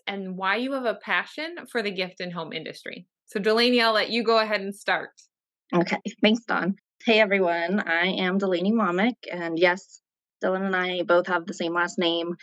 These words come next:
Speaker 2: as we grew up in the industry. Our mother is Sandy Womack, uh, principal of Nest New Era Sales Team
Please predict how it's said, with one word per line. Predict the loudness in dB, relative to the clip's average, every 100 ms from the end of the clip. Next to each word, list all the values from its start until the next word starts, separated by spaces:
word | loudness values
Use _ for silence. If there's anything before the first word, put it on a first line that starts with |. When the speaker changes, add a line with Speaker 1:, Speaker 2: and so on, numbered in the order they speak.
| -16 -20 _
Speaker 2:
as | 0 0 0
we | 0
grew | 4 4
up | 2 -2
in | -2
the | -2
industry. | -2 -2 0 4 6 6
Our | 6 2 0
mother | -4 -2 0 0 0
is | 0 -2 -4 -4
Sandy | -2 2 2
Womack, | 2 -2 0 -2 -2 -16 -4 0
uh, | 0 0 -6
principal | -10 -2 0
of | 2 2
Nest | 0 0 -2 -6 -14 -2
New | 2 4
Era | 4 0
Sales | 2 2 2
Team | -2 -2 -4